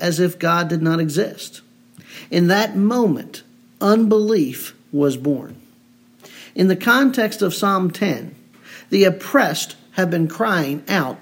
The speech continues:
for justice. And yet the wicked prosper. There is seemingly no justice. God seems absent, and thus comes unbelief.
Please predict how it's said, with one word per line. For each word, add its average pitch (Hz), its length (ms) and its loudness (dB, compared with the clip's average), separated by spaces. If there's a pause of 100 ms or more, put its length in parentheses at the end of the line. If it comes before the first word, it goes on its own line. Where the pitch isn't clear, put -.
for - 200 -6
justice. - 720 -6 (560)
And 220 220 4
yet 220 240 2
the 202 100 4
wicked 196 680 2
prosper. - 680 -4 (600)
There 220 200 6
is 196 200 2
seemingly 180 640 4 (120)
no 190 200 4
justice. - 760 0 (640)
God 254 420 4
seems 190 380 2
absent, - 760 0 (680)
and 175 300 4
thus 202 680 -2 (1040)
comes 156 320 2
unbelief. 135 800 -4